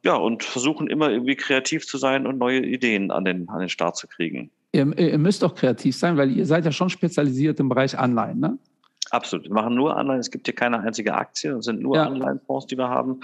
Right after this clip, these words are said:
Speaker 1: Und auch all diese Anleihenfonds haben irgendwas Spezielles. Da ist nie irgendwas ganz einfach bei dem, was wir tun.
Speaker 2: Ja, äh, ähm, also ich, ich sag jetzt mal, ne, also die junge Generation kennt das ja gar nicht mehr. Früher gab's ja Anleihen, äh, oder es gab einen sicheren Zins,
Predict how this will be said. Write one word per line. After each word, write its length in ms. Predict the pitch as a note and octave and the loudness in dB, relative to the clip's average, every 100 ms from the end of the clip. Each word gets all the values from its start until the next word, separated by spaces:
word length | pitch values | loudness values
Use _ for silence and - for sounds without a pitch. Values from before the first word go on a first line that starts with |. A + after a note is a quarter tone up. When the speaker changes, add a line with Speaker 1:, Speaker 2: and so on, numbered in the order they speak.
| - - - | -10 -8 -2
Speaker 1:
Und 160 | G#2+ | 0
auch 140 | - - | -2 0
all 140 | C3+ | 0
diese 240 | C#3+ C3 - | 2 2 2
Anleihenfonds 640 | C#3 C3+ A2+ - G#2 G#2 | 2 2 0 0 0 2
haben 160 | G#2+ F#2+ | -2 0
irgendwas 480 | A#2 D3 C3 A#2 A#2 | 0 0 0 0 -2
Spezielles. 640 | - A2 - A#2 G#2 - | -4 -4 0 2 2 0
Da 80 | D2 | -4
ist 200 | G#2 B2+ | -2 0
nie 120 | B2+ | 2
irgendwas 540 | F2 A#2+ A#2 G#2+ G2+ | 2 0 0 -2 -2
ganz 200 | G2+ G2 | -2 -2
einfach 300 | C#2 F#2 - | -4 -6 -8
bei 120 | - | -10
dem, 160 | - D#2 | -8 -8
was 160 | - - | -10 -10
wir 60 | |
tun. 320 | - - - - _ - | -14 -16 -20 -20 _ 0
Speaker 2:
Ja, 260 | D3+ D3+ D#3 | 2 4 2
äh, 380 | C#3+ - C#3+ | 2 2 2
ähm, 140 | C3+ C3 | 2 2
also 360 | - - B2+ C3+ | 0 0 2 2
ich, 120 | - | 2
ich 80 | B2+ | 2
sag 220 | D#3 D3+ | 2 2
jetzt 340 | C#3+ - - | -2 -4 -8
mal, 280 | D3 B2 A#2+ | -2 0 2
ne, 260 | C3+ G#3+ F3+ | 2 2 2
also 220 | C3+ B2 | 2 2
die 340 | A#2 B2 C#3 | 2 2 2
junge 240 | C3+ D#3 C#3+ | 4 4 4
Generation 640 | C3+ C3+ B2+ - D#3 D3 | 4 2 0 0 2 0
kennt 180 | - D#3 | 0 -4
das 100 | C#3+ | -2
ja 80 | C#3+ | 0
gar 120 | D3 | 0
nicht 140 | D3 - | 0 2
mehr. 160 | C#3+ | 0
Früher 320 | - - D3 | 2 0 0
gab's 300 | A#2 B2 - | 2 0 0
ja 200 | B2 A2+ | -2 0
Anleihen, 600 | - C3 B2+ A2+ A#2+ B2+ | 0 0 0 0 -2 -2
äh, 240 | A2+ - - | -4 -2 0
oder 200 | C#3 C3+ | 2 2
es 100 | B2+ | 0
gab 220 | - B2 | 0 0
einen 80 | - | 0
sicheren 340 | B2+ D#3+ C3 B2 | 0 0 0 0
Zins, 420 | - G#3 A3 | 2 2 0